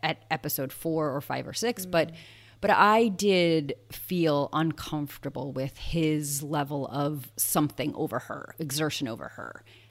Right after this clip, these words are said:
Speaker 1: And I didn't see it as he was, like,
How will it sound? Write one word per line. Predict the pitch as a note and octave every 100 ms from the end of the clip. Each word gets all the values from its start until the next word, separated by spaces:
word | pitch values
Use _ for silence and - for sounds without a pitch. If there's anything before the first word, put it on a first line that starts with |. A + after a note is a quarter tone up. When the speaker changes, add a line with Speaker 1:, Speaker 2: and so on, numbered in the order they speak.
| _
Speaker 1:
And | F3 F3 E3+ D#3+ D#3 D3+ _ _ _ _ -
I | E3 F#3+
didn't | F#3+ E3+ -
see | - - D#3+
it | C3+ -
as | D3+ C#3+
he | - D#3+
was, | C#3+ D3 - - - - -
like, | D3 -